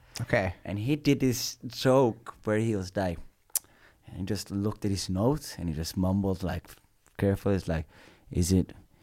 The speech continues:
Speaker 2: if there's one thing the movie Perfect Storm taught us, it's that the ocean gives and the ocean takes." <laughs> And the room just went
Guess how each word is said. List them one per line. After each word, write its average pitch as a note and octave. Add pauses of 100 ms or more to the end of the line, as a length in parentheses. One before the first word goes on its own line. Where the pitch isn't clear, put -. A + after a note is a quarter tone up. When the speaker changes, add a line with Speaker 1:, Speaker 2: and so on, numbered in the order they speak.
(100)
Speaker 2:
if -
there's G2+
one A#2+
thing F#2+ (120)
the F#2
movie G2+
Perfect -
Storm G#2+ (640)
taught G#2+
us, D#2+ (340)
it's F2
that F#2 (420)
the F2
ocean A#2+ (500)
gives B2
and F2
the D#2+
ocean G2+
takes." - (180)
<laughs> - (1300)
And B2
the A#2+
room B2+
just A2
went G#2+